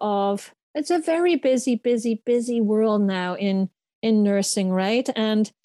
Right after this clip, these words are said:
I've had students say, "Well, sometimes it's hard for us even to have a conversation, Caroline." I said, "Well, it's really super important. You gotta take a minute, right? You gotta know that person. They want you to know them,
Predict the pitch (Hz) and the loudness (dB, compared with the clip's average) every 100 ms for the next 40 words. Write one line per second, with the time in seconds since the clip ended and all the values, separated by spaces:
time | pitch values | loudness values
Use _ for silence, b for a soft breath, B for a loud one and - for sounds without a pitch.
0 | B _ _ 220 240 233 - 262 269 - | B _ _ -6 -4 -4 -6 -4 -2 -2
1 | - 262 226 - 262 240 226 294 285 302 | 0 2 2 0 0 2 2 0 -2 0
2 | 269 233 - - 277 285 - 262 240 - | 0 -2 -4 -2 -2 -2 0 -2 0 0
3 | 277 294 285 277 247 - 247 226 - 294 | 0 0 0 -2 -2 -4 -4 -2 0 0
4 | 302 254 220 220 202 202 202 240 233 269 | 0 -2 -2 0 0 0 -2 -2 0 0
5 | 269 262 - 285 330 339 311 - - 285 | -2 -8 -6 -2 0 0 -2 -2 -4 -2
6 | 277 254 - 240 220 175 - 233 - 254 | 0 -2 0 -2 -2 -8 -10 -8 -4 -2
7 | 254 240 - 220 202 156 170 110 107 - | 0 0 -2 -4 -4 -8 -12 -16 -14 -16
8 | - _ _ _ 226 247 285 285 294 302 | -16 _ _ _ -4 -2 -2 -2 -2 0
9 | 311 277 294 302 320 294 254 202 - 220 | 2 2 4 4 4 2 0 -2 0 0
10 | 190 190 196 262 311 269 359 453 - 240 | 0 -6 -2 0 2 0 0 -2 0 0
11 | 226 - 247 262 262 262 220 214 269 262 | 0 0 0 2 2 2 2 0 -2 -2
12 | 185 - | -6 -12